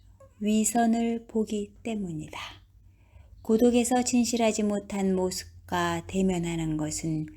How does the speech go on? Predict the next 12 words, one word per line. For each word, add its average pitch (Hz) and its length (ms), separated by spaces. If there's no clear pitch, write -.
죽음을 220 720
대면하는 208 840
것처럼 170 720
끔찍한 175 1000
것으로 151 640
세상의 208 840
어떤 220 500
것에서도 226 880
희망을 226 680
찾을 220 400
수 160 640
없고 156 800